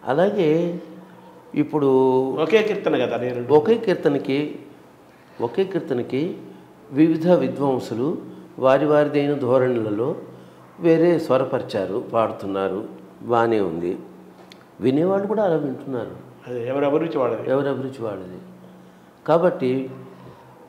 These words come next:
Speaker 1: దీంట్లో advantage ఏమిటంటే, ముందుగా ఎవరు స్వరపరిచి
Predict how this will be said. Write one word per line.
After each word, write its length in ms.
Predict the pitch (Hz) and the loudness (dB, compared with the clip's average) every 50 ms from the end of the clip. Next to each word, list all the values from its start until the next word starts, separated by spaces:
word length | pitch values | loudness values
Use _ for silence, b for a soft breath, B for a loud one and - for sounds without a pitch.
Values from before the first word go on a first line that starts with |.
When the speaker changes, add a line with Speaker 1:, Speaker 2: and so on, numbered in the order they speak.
| - - | -10 0
Speaker 1:
దీంట్లో 420 | 120 147 170 - - 208 208 208 | 2 4 4 4 4 4 4 6
advantage 640 | 196 180 160 - 156 185 190 196 190 196 185 180 160 | 6 6 4 4 4 2 2 2 2 2 0 2 2
ఏమిటంటే, 500 | 170 170 165 175 170 170 170 214 226 - - B B B B B B B | 0 0 2 0 -2 0 0 0 -2 -2 -4 B B B B B B B
ముందుగా 440 | 160 156 165 196 208 220 226 226 226 | 4 4 6 6 6 6 6 8 8
ఎవరు 300 | 214 202 180 175 190 190 | 8 8 8 8 6 4
స్వరపరిచి 720 | 185 - - 180 175 180 175 170 165 147 - - - 127 120 | 2 2 4 4 4 4 4 2 0 0 -2 -4 -6 -6 -6